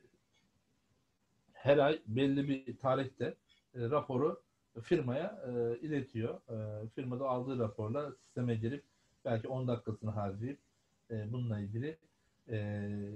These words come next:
girişini yapıp teşvik-, teşviklerden faydalandırtabiliyor S G K tarafından.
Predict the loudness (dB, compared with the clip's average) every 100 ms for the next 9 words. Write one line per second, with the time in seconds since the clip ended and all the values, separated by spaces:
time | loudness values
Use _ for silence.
0 | -12 -16 _ _ _ -2 -2 -2 -2 -2
1 | -2 -6 -4 -4 -4 -16 -6 -6 -6 -12
2 | -2 0 0 0 0 2 -2 -2 -2 -2
3 | 0 -2 -2 0 0 -2 -4 -4 -10 -8
4 | -8 -8